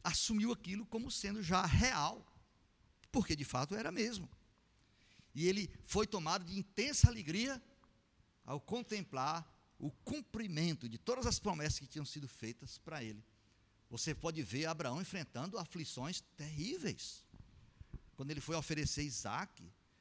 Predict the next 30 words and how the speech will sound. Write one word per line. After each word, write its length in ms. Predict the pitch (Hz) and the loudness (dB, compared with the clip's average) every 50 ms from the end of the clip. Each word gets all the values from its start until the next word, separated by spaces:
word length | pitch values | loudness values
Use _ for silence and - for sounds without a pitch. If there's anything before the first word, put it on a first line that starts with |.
| - _ _ | -20 _ _
quando 180 | - 156 160 | -4 -2 0
ele 80 | 175 - | 0 2
teve 220 | - 175 165 - | 4 2 2 2
que 80 | - 151 | 0 -2
despedir 640 | 139 147 151 - - - 135 117 123 156 165 143 - - - - - - | 0 2 2 2 2 0 0 2 2 2 2 2 0 -4 -10 -18 -8 -4
Ismael, 580 | 117 - 113 123 131 117 113 110 107 123 - - | -4 -2 2 2 4 4 6 6 4 2 2 0
é, 100 | - 120 | 0 0
Ismael, 720 | 120 107 143 147 123 110 107 110 135 180 208 196 160 110 - - - _ - _ _ _ _ _ _ _ _ _ _ _ | 2 2 2 2 4 4 4 4 4 4 4 2 0 -4 -10 -16 -20 _ -20 _ _ _ _ _ _ _ _ _ _ _
né? 300 | - 110 147 196 233 233 - - - - - - - _ _ - - _ | -2 2 2 2 2 0 -4 -14 -20 -20 -20 -20 -20 _ _ -20 -20 _
Há 380 | 95 110 127 127 123 120 131 - | -2 0 0 0 0 -2 -4 -6
situações 600 | - - 139 - 147 127 - - 156 170 180 156 | -8 -8 -4 -2 -2 -2 0 0 0 0 0 0
de 300 | 147 - - - - 127 | -2 -6 -10 -14 -14 -4
dificuldade 600 | 131 - - - 165 - 147 117 113 151 160 165 | -2 0 0 0 -2 -2 0 4 4 4 4 2
enorme, 240 | 190 151 139 151 160 | 0 0 0 0 0
quando 160 | - 175 165 | 0 0 0
ele, 100 | 165 160 | 0 0
por 160 | - - 165 151 | 0 -2 -4 -4
exemplo, 380 | 113 110 139 170 165 185 156 - - - - - | -2 0 0 0 0 -2 -4 -6 -10 -20 -12 -4
colocou 340 | - 156 165 - 160 180 | -2 0 0 0 0 0
em 60 | 180 151 | 2 4
risco 520 | 120 107 123 156 226 - - - 156 - - - - - - | 6 6 6 6 2 0 0 -2 -4 -8 -10 -14 -16 -10 -2
a, 340 | - 131 135 143 127 131 131 | 2 4 4 4 4 2 2
a 80 | 143 | 2
existência 540 | 160 139 190 156 - - - 165 180 - 190 | 4 4 4 4 2 4 4 4 4 4 2
de 100 | 160 131 | 0 0
sua 160 | - - 160 | 0 0 0
família 320 | - - 131 147 170 170 156 | 0 0 0 0 0 2 2
lá 120 | 165 180 | 0 0
no 100 | 196 190 | 2 2
Egito. 540 | 190 160 110 107 127 160 208 - - - | 2 2 2 0 0 -2 -2 -4 -8 -10